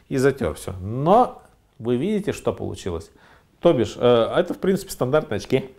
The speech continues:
Стекло. Но на стекло нанесено, эм, покрытие, понимаете? И всё это покрытие сдулось. Ну, посмотрите внимательно, видите?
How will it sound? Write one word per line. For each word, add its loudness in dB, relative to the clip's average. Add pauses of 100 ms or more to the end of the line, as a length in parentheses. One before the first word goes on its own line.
(1400)
Стекло. 2
Но 2 (320)
на 4
стекло 0
нанесено, -2 (140)
эм, -8
покрытие, 0
понимаете? -10 (380)
И -6
всё 2
это 0
покрытие 0
сдулось. -4
Ну, -12
посмотрите -14
внимательно, -16
видите? -12